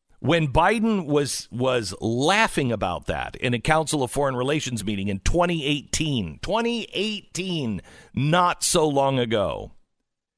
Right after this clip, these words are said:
when he said they put somebody competent in his place, he was competent until he r-, resumed, uh, the look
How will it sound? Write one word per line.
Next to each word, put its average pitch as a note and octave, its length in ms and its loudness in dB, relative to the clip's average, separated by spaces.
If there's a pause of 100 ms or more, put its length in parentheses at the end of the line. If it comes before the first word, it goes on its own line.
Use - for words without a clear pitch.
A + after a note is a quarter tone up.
(380)
when B2 140 -2
he D#3+ 100 -2
said E3 320 -2
they D#3 100 0
put F#3 160 0
somebody E3 320 0
competent D3+ 540 2
in G#2 80 -2
his G2 140 -6
place, F#2+ 340 -4 (400)
he B3 180 4
was C4+ 180 2
competent E3+ 640 2 (140)
until E3+ 580 4
he G#3+ 560 0
r-, F#3 80 -6
resumed, D3+ 1300 2 (480)
uh, C#3 260 2
the C#3 260 0
look F3 380 2